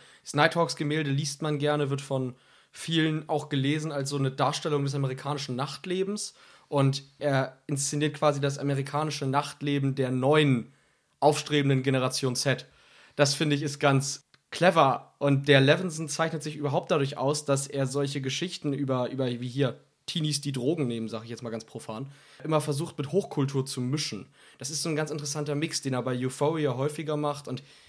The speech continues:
jetzt grad hat er ja auch einen, einen Netflix-Film inszeniert, mit, auch mit der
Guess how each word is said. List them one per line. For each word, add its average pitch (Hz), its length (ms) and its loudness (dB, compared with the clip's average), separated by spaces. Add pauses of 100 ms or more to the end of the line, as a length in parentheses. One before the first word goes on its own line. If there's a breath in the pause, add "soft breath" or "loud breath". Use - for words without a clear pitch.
(120 loud breath)
jetzt 139 240 4
grad 147 240 4
hat 165 80 2
er 151 60 4
ja 143 140 6
auch 147 180 0
einen, 131 360 2
einen 127 280 0
Netflix-Film 190 760 -2 (160)
inszeniert, 180 640 -4
mit, 160 200 -6
auch 170 140 0
mit 147 160 0
der 127 320 4